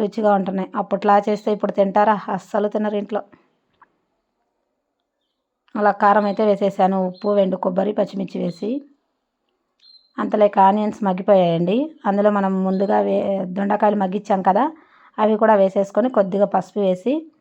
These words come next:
ముందుగా కారం వేసాం కదా, అది కూడా వేసేసి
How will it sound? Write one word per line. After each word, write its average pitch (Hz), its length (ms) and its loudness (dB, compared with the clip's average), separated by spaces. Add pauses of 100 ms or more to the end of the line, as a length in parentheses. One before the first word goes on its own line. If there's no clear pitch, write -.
(520)
ముందుగా 208 320 4 (220)
కారం 202 300 4
వేసాం 190 340 0
కదా, 202 220 4
అది 202 180 2
కూడా 202 200 4
వేసేసి 185 400 0